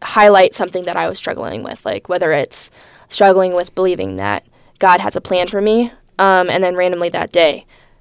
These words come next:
a TikTok video comes up that, like, reminds me that God has a plan for me. Or we, I, I, um,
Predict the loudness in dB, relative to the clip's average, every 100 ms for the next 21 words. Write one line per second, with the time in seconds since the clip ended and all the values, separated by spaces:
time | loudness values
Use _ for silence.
0 | _ _ 0 0 -2 -8 -10 -6 -4 -4
1 | -4 -8 -8 -12 -8 -8 -8 -8 -10 -12
2 | -20 _ _ _ _ _ _ 0 2 2
3 | 0 -4 -6 -6 -4 -4 -8 _ 0 0
4 | 0 -8 -12 -12 -12 -12 -12 -14 -18 _
5 | -20 -20 -2 2 4 4 2 0 0 4
6 | 4 4 0 _ _ 2 4 4 2 2
7 | 0 0 -2